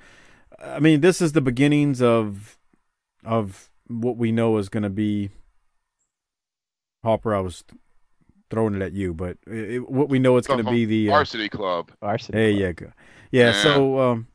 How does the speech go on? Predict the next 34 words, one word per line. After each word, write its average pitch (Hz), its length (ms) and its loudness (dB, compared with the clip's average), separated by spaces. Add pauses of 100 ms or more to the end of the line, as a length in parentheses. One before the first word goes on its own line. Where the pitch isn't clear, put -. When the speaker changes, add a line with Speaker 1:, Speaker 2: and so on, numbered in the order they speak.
(120)
Speaker 1:
they're 185 140 6
doing 277 220 6
it 214 80 0
slow, 220 380 6
though. 131 240 6
I 127 40 2
mean, 135 160 0
it's, - 300 -10
it's, - 380 -8 (280)
you 165 100 -2
know, 143 140 0
they, 123 200 4
they're, 120 340 -4
they're 127 120 -4
kinda 151 240 0
teasing 135 420 -2
it, 101 140 -4 (120)
so 110 260 -2
we'll 120 180 -2
see 143 200 -2
that 120 240 2
for 120 120 -4
the 104 60 -4
next 104 240 -6
couple 95 240 -12
weeks. 92 280 -10 (380)
Do 135 80 4
Speaker 2:
Is 143 80 4
Speaker 1:
you 160 80 4
have 143 80 0
Speaker 2:
he 143 60 2
Speaker 1:
anything 139 160 0
Speaker 2:
still 220 140 6
the 170 220 4